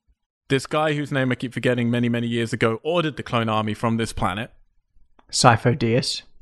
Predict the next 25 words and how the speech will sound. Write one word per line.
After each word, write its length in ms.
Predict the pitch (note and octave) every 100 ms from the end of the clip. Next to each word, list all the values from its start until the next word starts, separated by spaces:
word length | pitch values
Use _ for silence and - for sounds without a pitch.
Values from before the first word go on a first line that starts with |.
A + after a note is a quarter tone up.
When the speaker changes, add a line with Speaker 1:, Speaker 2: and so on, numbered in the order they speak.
| - A2
Speaker 1:
Okay, 180 | - F#2+
the 100 | A2+
Jedis 360 | D#3+ E3 E3
didn't 180 | E3 C3+
know 160 | D3 C#3+
about 280 | A2+ G2+
that. 300 | F#2 G2+ - - - _
Django 400 | - F3 F3 E3+
clearly 320 | - D#3+ C3+
did 260 | A#2 D3+ B2
know 140 | A2
about 280 | F#2+ F2+ D#2
that. 260 | D2+ F2+ - _ _ _ _ _ _ _
Speaker 2:
Mm-hmm. 380 | C#3 B2 A2+ A#2+ C3 _ _ _ _ _ _
Speaker 1:
Django, 380 | E3+ F3+ F#3 F3+
though, 160 | E3+
then 240 | D#3 D#3 C#3
was 320 | C#3 B2+ -
working 880 | B2 B2 D3 D3 - C#3 C3 A2+ A#2+
with, 580 | C#3+ C#3 C3+ - - - _
what's 220 | B2+ A2+
his 120 | A2+
name, 160 | G#2+ G2+
Christopher 280 | A#2 - A2+
Lee. 300 | G#2 F#2